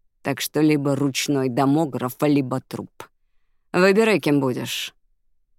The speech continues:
«Как вы успели заметить, господин Браден, у меня есть принципы, и один из первых — не работать с преступниками». Браден поджал нижнюю губу, точно слова Риза и впрямь его озадачили.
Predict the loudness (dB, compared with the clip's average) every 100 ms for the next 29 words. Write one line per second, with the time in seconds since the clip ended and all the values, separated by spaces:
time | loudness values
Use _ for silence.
0 | _ _ _ _ _ _ -12 -6 -4 -2
1 | -4 -4 -2 -2 0 0 0 -4 -10 -10
2 | -4 -2 -2 -4 -2 -2 -4 -8 -12 -16
3 | -18 _ _ _ -2 2 4 2 0 -4
4 | -4 -4 -6 -8 -10 -10 _ 0 2 4
5 | 2 0 0 0 0 -4 -8 0 4 4
6 | 2 0 0 0 -4 -2 -2 -2 -4 -4
7 | -6 -4 -6 -8 _ _ _ _ _ _
8 | -2 0 2 0 -2 -4 -2 -2 0 0
9 | -2 -2 -2 -2 -4 -4 -4 -6 -6 -6
10 | -6 -6 -10 -10 -4 -2 -2 -2 -2 -2
11 | -2 -4 -6 -4 -2 -2 -2 -4 -6 -6
12 | -6 -8 -12 -14 -14